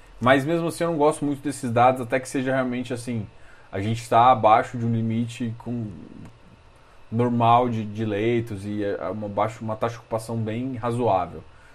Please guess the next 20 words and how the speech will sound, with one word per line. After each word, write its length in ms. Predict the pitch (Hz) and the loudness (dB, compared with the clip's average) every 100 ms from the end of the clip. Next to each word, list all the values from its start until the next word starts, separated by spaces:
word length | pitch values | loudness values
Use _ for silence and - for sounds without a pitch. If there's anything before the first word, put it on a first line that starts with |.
| - | -10
Quando 120 | 117 | -6
a 20 | |
gente 100 | 123 | -6
tiver 160 | 123 127 | 0 2
assim, 320 | 117 - 127 | 2 -2 -4
aí 140 | 123 | -4
sim 240 | 117 - 123 | -4 -6 -4
realmente 360 | 117 110 110 | -4 -4 -6
a 40 | 107 | -6
gente 160 | 110 | -8
pode 220 | - 110 113 | -4 -6 -4
comemorar 640 | 120 123 127 110 127 139 | -6 -2 2 4 6 4
e 60 | |
a 40 | 117 | -2
gente 140 | 110 | -6
pode 220 | - 117 | -4 -4
focar 640 | 107 - 113 - 104 95 - - _ _ - - | -4 -8 -10 -4 0 0 -2 -18 _ _ -20 -16
na, 500 | 101 104 104 98 92 85 - - - - | -8 -6 -6 -6 -8 -12 -18 -18 -14 -8
realmente 380 | 104 113 110 | -4 -4 -4
na, 80 | 113 | -6